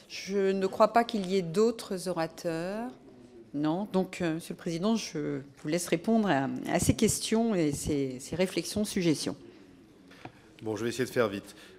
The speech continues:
Speaker 2: Euh, oui, effectivement, il faut qu'on arrive à relancer, euh, la pratique du ski chez les plus jeunes, euh, qui sont du territoire. Et pour ça, les régions, les départements, euh, selon les départements et selon les régions, accompagnent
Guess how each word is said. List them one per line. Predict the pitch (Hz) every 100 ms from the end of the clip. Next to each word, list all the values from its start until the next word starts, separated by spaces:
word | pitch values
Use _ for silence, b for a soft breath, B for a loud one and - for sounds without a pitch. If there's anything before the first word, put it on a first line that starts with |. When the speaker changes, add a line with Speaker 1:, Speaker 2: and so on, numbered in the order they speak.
| -
Speaker 2:
Euh, | 117 117
oui, | 120 160
effectivement, | 156 151 - 139 156
il | 143
faut | 139
qu'on | 131
arrive | 131 131
à | 117
relancer, | 120 127 127 147
euh, | 131
la | 110
pratique | - 120 131 117
du |
ski | 117 - 131
chez | - 110
les | 104
plus | - 107
jeunes, | 120 120 95
euh, | 90
qui | -
sont | - 107
du | 98
territoire. | 107 98 98 131 143 - B B B -
Et | 107
pour | 120 -
ça, | 139 135
les | 113
régions, | 117 110 127 131
les | 110
départements, | 120 120 113 123 120 135 120
euh, | 104 95 101 -
selon | - - 135 135
les | 123
départements | 117 123 - 123 123
et |
selon | - 113 113
les | 113
régions, | 113 107 131 127 B B B B B B - -
accompagnent | 127 131 113 107 139